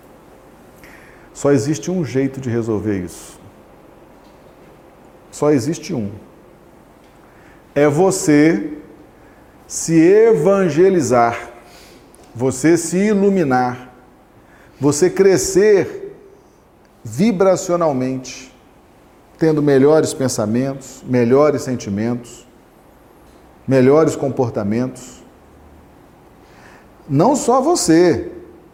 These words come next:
mas a casa, cada indivíduo da casa, tendo uma postura ética, moral, intelectual, crescendo,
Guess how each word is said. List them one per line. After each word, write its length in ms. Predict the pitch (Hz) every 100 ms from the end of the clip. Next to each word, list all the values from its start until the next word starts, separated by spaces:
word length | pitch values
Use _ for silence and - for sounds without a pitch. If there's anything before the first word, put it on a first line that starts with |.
| _ _ _ _ _ _ _ _ -
mas 160 | 117 120
a 100 | 185
casa, 480 | - 139 156 117 95 95 - _ _ _ _
cada 220 | - 175
indivíduo 500 | 190 170 131 185 160
da 120 | 127 110
casa, 580 | 127 113 92 - - - - _ - _ -
tendo 220 | 156 143
uma 80 | 139
postura 560 | 117 113 - 123 110 107
ética, 480 | 120 117 - -
moral, 1000 | 107 110 104 101 117 117 110 104 95 - - _ _ _ _ 135
intelectual, 1300 | 139 139 127 127 127 110 101 117 117 110 104 90 - - _ _ _ _ _ _ _ _ _ _ _ -
crescendo, 720 | 185 190 - 180 165 107